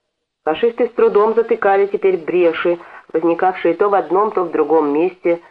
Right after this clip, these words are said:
Павел Алексеевич чувствовал, что враг растерян,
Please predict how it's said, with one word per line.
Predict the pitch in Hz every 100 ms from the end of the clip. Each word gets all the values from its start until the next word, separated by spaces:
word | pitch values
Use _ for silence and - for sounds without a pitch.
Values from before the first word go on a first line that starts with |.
| _ _ _ _ _ _ - 160
Павел | 202 208 220
Алексеевич | 214 220 - 226 226
чувствовал, | 240 233 226 220
что | - 202
враг | 196 165 196 208 -
растерян, | 185 190 _ 185 214 165 127